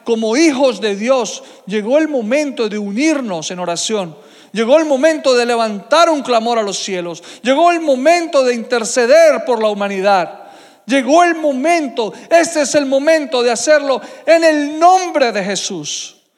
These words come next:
en el nombre del único que ha vencido la muerte. Este es el momento para hacerlo. Llegó el momento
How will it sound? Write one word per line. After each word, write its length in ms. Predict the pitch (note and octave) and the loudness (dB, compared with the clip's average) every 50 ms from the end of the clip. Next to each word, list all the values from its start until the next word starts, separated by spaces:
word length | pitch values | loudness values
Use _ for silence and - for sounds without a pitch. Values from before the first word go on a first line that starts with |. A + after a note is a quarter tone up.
| _ _ _ _ _ - | _ _ _ _ _ 0
en 160 | B3+ D#4+ E4 | 2 4 6
el 160 | D#4+ D#4 D4 | 4 4 4
nombre 360 | D4+ E4+ F4 F4 F4 F4 E4+ E4 | 6 4 4 4 4 2 2 4
del 200 | E4 D#4 D#4+ D#4 | 4 4 4 4
único 1200 | F4 F#4 F#4 F4 E4 C#4 G#3+ - C4 A3 F#3 D#3 C3+ - - - - - - _ _ _ _ _ _ _ _ _ _ _ _ _ _ | 4 4 4 2 0 -2 0 0 0 2 2 0 -2 -6 -14 -18 -20 -20 -20 _ _ _ _ _ _ _ _ _ _ _ _ _ _
que 80 | - D4+ | 0 2
ha 80 | D#4 | 4
vencido 580 | D#4 D4+ C#4+ C4 - - - F#4 F4+ E4 D#4 D4 | 4 4 2 0 0 0 2 4 4 6 6 6
la 100 | C#4 C4+ | 4 4
muerte. 760 | B3 A#3 A3+ G#3 F3+ E3 - - F3 E3 D3 C3+ - - - _ _ _ - - - | 2 2 2 2 2 0 -4 -8 -8 -8 -8 -10 -14 -20 -20 _ _ _ -20 -4 0
Este 360 | - F4+ F4 - - F4 E4 | 2 4 4 2 0 0 -2
es 120 | D4 - E4 | 0 2 2
el 120 | D#4+ D#4+ | 2 2
momento 640 | D#4+ D#4 D4+ D#4 E4 F4 F4 E4 C#4 A3+ - C4 G#3+ | 4 2 2 4 4 4 4 2 0 -2 -2 -2 0
para 200 | A#3+ A3 G#3 G#3+ | 0 0 0 0
hacerlo. 560 | G3+ - A#3+ A3+ G3+ F3+ F3+ E3+ D#3+ D3+ C#3+ - - - _ _ _ _ _ _ _ _ _ _ _ _ _ _ _ _ _ _ _ | 0 0 0 0 0 0 -2 -4 -6 -8 -10 -16 -20 -20 _ _ _ _ _ _ _ _ _ _ _ _ _ _ _ _ _ _ _
Llegó 380 | - B3 A#3+ G#3+ A3+ C4+ C#4+ D4+ | -2 -2 -2 0 2 4 4 4
el 140 | D#4 D4+ D4 | 4 4 0
momento 1200 | D4 C4 A#3+ A3 A#3 C#4 D4+ C#4 B3+ G#3+ - - F#3 D#3+ C#3+ C#3 C3+ - - _ _ _ _ _ | -2 -4 -2 0 0 0 0 0 -2 -4 -6 -6 -6 -6 -6 -10 -14 -20 -20 _ _ _ _ _